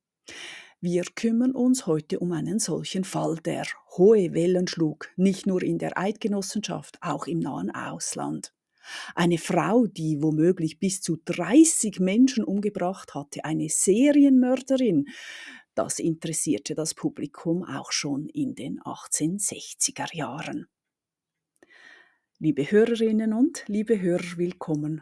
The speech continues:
zu meinem True Crime Podcast. Ich bin Nicole Billeter und freischaffende Historikerin. Marie Jeanne Rey, achtzehnhundertsechsunddreißig geboren, wurde später als Kind ehrbarer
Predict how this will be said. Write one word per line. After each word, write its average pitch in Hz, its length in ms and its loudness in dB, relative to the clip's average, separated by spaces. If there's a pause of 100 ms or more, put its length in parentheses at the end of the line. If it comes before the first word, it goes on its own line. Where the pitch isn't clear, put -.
zu - 160 -8
meinem 135 640 -4 (180)
True - 280 -6 (100)
Crime - 460 -8
Podcast. - 880 -12 (260)
Ich - 320 -4 (240)
bin 156 160 -2
Nicole 156 320 -2
Billeter 247 460 2 (260)
und 277 180 2
freischaffende - 760 -8
Historikerin. - 1000 -10 (2500)
Marie 262 640 4
Jeanne 220 440 2
Rey, 185 340 0
achtzehnhundertsechsunddreißig 180 1400 -2
geboren, 185 640 0
wurde 175 260 -2
später 180 600 0
als 160 260 -4
Kind 320 500 6
ehrbarer 208 640 0